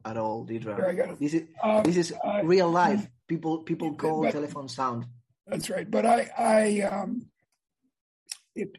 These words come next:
Speaker 2: it, that, that I discovered at age fifty-three that I could do something I had wanted to do since age el-,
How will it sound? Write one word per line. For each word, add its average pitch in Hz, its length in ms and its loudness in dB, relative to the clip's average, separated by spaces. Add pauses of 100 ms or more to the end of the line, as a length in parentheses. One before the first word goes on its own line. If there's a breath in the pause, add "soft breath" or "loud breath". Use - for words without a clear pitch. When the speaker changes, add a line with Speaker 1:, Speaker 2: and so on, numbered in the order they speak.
Speaker 2:
it, 170 380 -6
that, 196 240 -6
that 202 140 0
I 202 320 -2 (100)
discovered 220 540 0
at 196 80 -8
age 202 160 -6
fifty-three 196 720 -8 (320 loud breath)
that 196 160 2
I 175 100 0
could 214 560 -4
do 214 240 -2
something 175 460 -6
I 170 100 -2
had 170 200 -6 (600)
wanted 233 440 4
to 190 80 -10
do 175 260 -4
since 170 400 -4
age 170 460 -4 (200)
el-, 170 600 -6